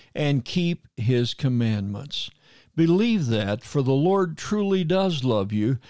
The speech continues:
and he wants to share his love with you today. I hope the words we have shared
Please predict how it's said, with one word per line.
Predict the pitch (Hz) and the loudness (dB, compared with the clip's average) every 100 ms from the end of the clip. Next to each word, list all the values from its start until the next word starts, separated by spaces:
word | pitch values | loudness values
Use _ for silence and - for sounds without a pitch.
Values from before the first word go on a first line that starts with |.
| - - | -20 -14
and | - 160 | -4 2
he | 151 165 | 4 4
wants | 160 196 202 - | 2 2 0 -2
to | 175 | -2
share | 147 - - 196 208 208 190 | -2 -4 -2 0 2 2 2
his | 185 180 127 | 2 2 0
love | 151 165 165 151 | 2 2 2 0
with | 156 143 131 | -2 -2 0
you | 123 123 120 | 0 0 -2
today. | - 117 98 98 85 - - - - _ _ _ _ _ _ _ | -2 -4 -2 -4 -6 -12 -16 -20 -20 _ _ _ _ _ _ _
I | - 170 | -2 2
hope | 214 269 - | 2 0 0
the | |
words | 202 202 196 185 151 | 2 4 2 0 0
we | 165 | 2
have | 143 | 2
shared | 127 - 147 127 131 160 | 0 0 2 4 2 0